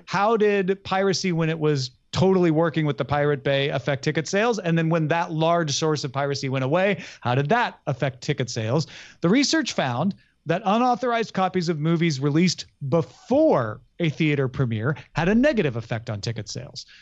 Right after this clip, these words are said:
So if it leaked out ahead of time, ticket sales tended to go down, while unauthorized copies released after a premiere in a theater actually had a positive effect on ticket sales. It caused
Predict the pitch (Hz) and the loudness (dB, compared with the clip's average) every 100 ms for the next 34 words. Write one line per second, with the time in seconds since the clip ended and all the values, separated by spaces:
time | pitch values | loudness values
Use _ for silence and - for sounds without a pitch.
0 | - - 170 160 156 147 147 214 - 196 | -18 -2 2 2 2 0 0 0 2 0
1 | 170 151 262 226 139 120 127 147 - _ | 2 0 0 0 -2 -2 -2 -4 -8 _
2 | _ _ _ - 202 190 165 147 147 - | _ _ _ -2 0 0 0 0 -2 -8
3 | - 185 185 180 160 135 131 185 165 101 | -4 0 2 0 0 0 0 0 -2 -6
4 | 110 - _ - 170 170 208 214 233 220 | -12 -20 _ -2 2 2 2 0 0 0
5 | 208 196 190 - 180 175 170 143 165 175 | 0 0 0 0 -2 0 -2 0 2 2
6 | 170 - - - 202 285 - 208 135 107 | 0 -2 -16 -6 -2 -2 -2 -2 0 -4
7 | - - 165 - 151 139 135 127 123 117 | -10 -4 -2 0 0 2 0 0 -2 -2
8 | 107 127 175 - _ _ _ 104 - 120 | 0 -2 -2 -8 _ _ _ -8 -4 0
9 | 156 160 - 247 285 214 131 104 _ 135 | 0 -2 0 2 2 2 0 -4 _ -4
10 | 143 131 127 113 113 107 104 104 95 - | -2 -2 -2 -2 -2 -4 -6 -6 -6 -6
11 | 123 127 123 131 135 | -6 0 2 2 2